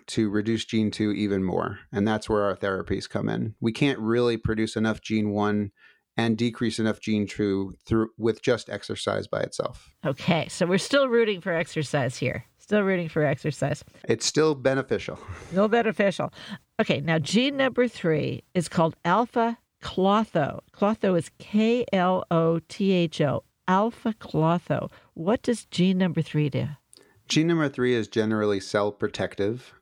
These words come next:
Speaker 1: Uh, it is produced from the kidneys and is beneficial for other cells in your body. It will protect your,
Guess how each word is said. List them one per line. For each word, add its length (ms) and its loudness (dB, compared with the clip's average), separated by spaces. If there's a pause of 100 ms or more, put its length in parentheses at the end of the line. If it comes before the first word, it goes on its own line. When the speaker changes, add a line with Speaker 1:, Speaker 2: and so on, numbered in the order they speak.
(100)
Speaker 1:
Uh, 260 2
it 100 2
is 120 -2
produced 420 0
from 180 0
the 80 0
kidneys 580 -2 (360)
and 560 0
is 360 0 (460)
beneficial 640 0
for 560 0
other 220 2
cells 340 0
in 60 -4
your 140 0
body. 300 0
It 20 0
will 160 2
protect 600 -4
your, 580 0